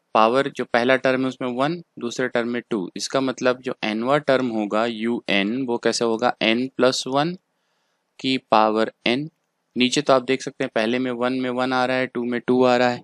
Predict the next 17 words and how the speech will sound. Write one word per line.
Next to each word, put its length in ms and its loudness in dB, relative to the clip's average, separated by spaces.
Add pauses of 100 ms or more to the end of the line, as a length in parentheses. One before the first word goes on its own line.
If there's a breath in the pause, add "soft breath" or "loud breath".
(120)
ये 100 0
तो 100 2
आ 60 8
ही 140 6
रहा 120 6
है, 140 2
तो 180 2
हम 200 2
इसको 200 -4
क्या 160 2
लिखेंगे, 640 -2 (1080)
एन, 320 -2 (600)
और 300 0 (100)
फिर 120 0
क्या 180 0
लिखेंगे, 600 -4
n 240 -4